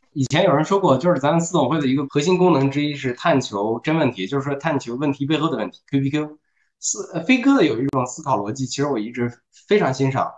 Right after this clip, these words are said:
他喜欢做那种就是反思背后的反思，就是进一步反思，对反思本身进行反思。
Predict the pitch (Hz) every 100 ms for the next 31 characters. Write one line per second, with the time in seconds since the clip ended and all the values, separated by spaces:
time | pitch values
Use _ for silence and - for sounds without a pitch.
0 | _ _ _ 185 175 143 160 170 170 -
1 | _ _ _ _ - 185 175 147 120 117
2 | 120 151 139 143 131 117 - _ 120 123
3 | 170 185 196 220 180 233 143 - 85 -
4 | 101 104 - _ _ - 143 139 180 135
5 | 123 104 87 - 87 - _ - 208 -
6 | 123 208 160 117 139 151 131 113 104 -
7 | -